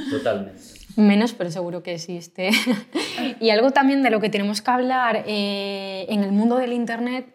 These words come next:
Speaker 2: es acerca de la privacidad. Y es que algo que me llama especialmente la atención es que los boomers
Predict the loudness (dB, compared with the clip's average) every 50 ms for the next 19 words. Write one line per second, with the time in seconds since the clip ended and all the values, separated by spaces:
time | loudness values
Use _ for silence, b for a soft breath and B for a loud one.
0 | _ -8 -4 -2 -2 -2 -2 -2 -4 -4 -4 -6 -6 -6 -8 -8 -6 -4 -2 0
1 | 0 0 0 -2 -4 -6 -6 -6 -4 -2 0 0 0 -2 -4 -8 B B B B
2 | B B B 2 2 4 6 6 6 6 6 4 2 2 2 0 0 -2 -2 -4
3 | -8 -8 -8 -6 -4 -2 0 0 0 0 -2 -2 -2 -2 -4 -4 -2 -2 2 2
4 | 4 2 2 0 -6 -6 -2 0 0 2 4 4 4 4 4 4 6 6 8 8
5 | 6 4 2 0 -6